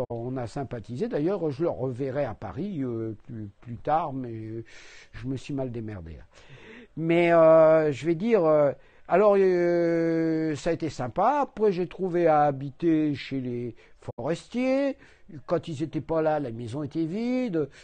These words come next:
Je trouvais toujours une solution. Et après, bon, ben, je me retourne, je redescends plus loin. La Guinée équatoriale. Après, on arrive au Gabon, Libreville. Libreville, ah, formidable. J'ai, j'ai,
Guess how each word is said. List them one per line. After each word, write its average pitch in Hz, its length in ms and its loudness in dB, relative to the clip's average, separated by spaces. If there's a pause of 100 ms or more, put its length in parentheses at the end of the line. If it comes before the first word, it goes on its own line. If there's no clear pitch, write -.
(120)
Je 196 120 -6
trouvais 226 260 -8
toujours 240 280 -6
une 202 60 -8
solution. 202 600 -6 (240)
Et 208 80 -6
après, 139 340 -2
bon, 120 200 -10
ben, 120 160 -8
je 110 160 -12
me 98 180 -10
retourne, 107 460 -14
je 98 180 -12
redescends 98 400 -14
plus 156 240 -14
loin. 117 320 -10 (340)
La 120 120 -6
Guinée 117 400 -8
équatoriale. 226 1080 2 (480)
Après, 165 580 4
on 147 220 -2
arrive 135 640 -2 (380)
au 147 120 -6
Gabon, 170 580 -6 (240)
Libreville. 165 840 -4
Libreville, 117 640 -6 (180)
ah, 117 80 -4 (840)
formidable. 147 540 -6 (340)
J'ai, 156 440 -6
j'ai, 151 280 -6